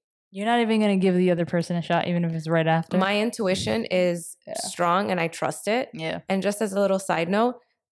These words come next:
Speaker 2: th-, we got married at the first venue that we saw 'cause my intuition was strong and I said, "This is the one."
Speaker 1: <laughs>
Speaker 2: Jess forced me to go look at other venues.
Speaker 1: Yeah.
Speaker 2: And none of them
Speaker 1: Same
Speaker 2: were
Speaker 1: with your wedding dress, right?
Speaker 2: My wedding dress, the first dress I tried on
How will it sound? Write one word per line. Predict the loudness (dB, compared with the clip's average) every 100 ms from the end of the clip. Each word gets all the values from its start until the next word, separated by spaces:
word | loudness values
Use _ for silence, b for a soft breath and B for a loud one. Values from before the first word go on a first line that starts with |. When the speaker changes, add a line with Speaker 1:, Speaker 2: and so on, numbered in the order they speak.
| -18
Speaker 2:
th-, | -8
we | -2 2
got | 2 2
married | 2 2
at | 2 0
the | -4
first | -2 -2 -2 -2
venue | 0 0 0
that | -2
we | -2
saw | 0 0
'cause | -2 -4
my | -4
intuition | -4 -2 -4 -4 -6
was | -6
strong | -4 -2 0 -2
and |
I | -4
said, | -2 -2 -2
"This | -4
is | -4 -2
the | 0
one." | 2 2 2 2 0
Speaker 1:
<laughs> | -4 0
Speaker 2:
Jess | 0 0 0
forced | 2 2 0
me | -2
to | -2
go | 0 2 2 -2 -8 _ _
look | 0 0 2
at | 2
other | 2 2
venues. | 0 0 0 0 0
Speaker 1:
Yeah. | -4 -6 -6 -8 -8
Speaker 2:
And | -4 0
none | 2 2
of | 2
them | 2 0 -4 -10 -18 _ _ _ _ _ _
Speaker 1:
Same | -2 0
Speaker 2:
were |
Speaker 1:
with | 2
your | 2 2
wedding | 2 0
dress, | -4 -8 -6
right? | -6 -6 -4
Speaker 2:
My | -2 0 -2 -4 -2
wedding | 0 2 2
dress, | 2 0 -4 -20 _ _ -16
the | -6 -6
first | 0 0 0 0
dress | -2 0
I | -2
tried | 0 0 2
on | 2 0